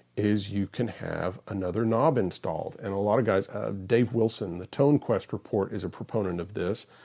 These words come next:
is, uh, using the external speaker jack and removing that and putting in an, a mid-range knob there. So that's another thing you can do. Uh, the way, and then one other,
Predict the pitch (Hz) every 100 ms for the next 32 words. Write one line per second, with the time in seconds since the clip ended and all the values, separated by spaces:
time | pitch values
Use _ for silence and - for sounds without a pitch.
0 | - - - - 127 113 104 92 - 98
1 | 92 87 87 98 - 113 120 123 110 104
2 | 98 92 - - - 120 131 107 - -
3 | 135 139 104 - - 50 - - _ _
4 | _ _ - 101 95 92 95 104 110 127
5 | 139 117 101 87 87 95 90 - 127 113
6 | 107 101 95 - 98 107 131 107 90 -
7 | - - - - - - _ _ _ _
8 | - - 95 104 - - 101 127 104 104
9 | 104 101 95 101 - 107 110 101 - _
10 | _ - - - - - _ _ 117 107
11 | 104 98 107 - - _ _ _ - 131
12 | 120 110 98 - _ _ _ _ _ _
13 | - 113 123 117 113 107 127 123 127 92
14 | 85